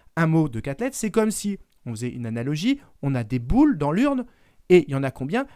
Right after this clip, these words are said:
La première, elle est numérotée A, la dernière, elle sera numérotée Z, et on va donc tirer comme on veut des mots de quatre lettres. On va tirer quatre boules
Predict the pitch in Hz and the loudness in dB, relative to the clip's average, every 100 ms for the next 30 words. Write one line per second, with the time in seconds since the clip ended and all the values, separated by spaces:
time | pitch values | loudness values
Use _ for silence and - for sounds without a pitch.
0 | - 156 - 170 175 165 - 120 120 120 | -4 0 2 2 2 0 -2 -4 -4 -4
1 | 113 117 120 180 254 160 131 170 170 170 | -6 -8 -2 0 2 0 0 0 0 0
2 | 170 127 113 - 131 - 123 135 123 123 | -2 -4 -8 -6 -6 -4 -4 -2 -2 -2
3 | - 123 - _ _ _ - 110 160 247 | -2 -4 -4 _ _ _ -10 -2 2 2
4 | 247 - _ - 151 156 151 160 - 170 | 0 -12 _ -4 -2 0 -2 -4 -4 -4
5 | 170 143 143 131 147 - _ 120 127 123 | -4 -6 -6 -4 -6 -6 _ -4 -2 0
6 | 120 104 120 113 240 - 151 135 - 123 | -2 -6 -8 -6 -6 -6 -6 -6 -6 -6
7 | 123 - _ - 226 208 175 202 202 151 | -8 -10 _ -2 0 0 0 2 2 2